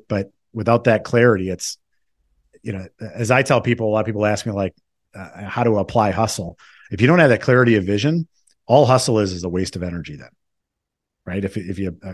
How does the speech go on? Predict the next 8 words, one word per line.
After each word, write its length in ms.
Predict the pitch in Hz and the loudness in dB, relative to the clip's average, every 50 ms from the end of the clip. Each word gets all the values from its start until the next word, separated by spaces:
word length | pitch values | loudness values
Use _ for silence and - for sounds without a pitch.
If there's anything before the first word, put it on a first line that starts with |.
| - _ | -16 _
equate 300 | - - - 139 131 131 | -16 -2 0 2 2 2
it 100 | 127 131 | 2 0
to 80 | 110 95 | -4 -6
sports, 640 | - - - 139 135 123 95 - - - - - - _ _ _ _ _ _ _ _ - | -6 -4 0 2 2 2 2 0 -4 -12 -20 -20 -20 _ _ _ _ _ _ _ _ 0
if 340 | 123 113 104 - - - _ _ _ _ _ _ _ _ _ _ _ _ _ _ _ _ _ _ _ _ _ _ - | 2 2 2 0 -4 -14 _ _ _ _ _ _ _ _ _ _ _ _ _ _ _ _ _ _ _ _ _ _ -6
your 280 | 95 107 127 139 143 | 0 4 6 6 6
hustle 640 | 123 - - 165 160 - - 117 98 92 101 95 - _ _ _ | 4 4 4 4 4 2 0 -4 -4 -4 -6 -8 -10 _ _ _
is, 340 | 107 110 110 104 95 87 | -2 -2 -2 -2 -4 -8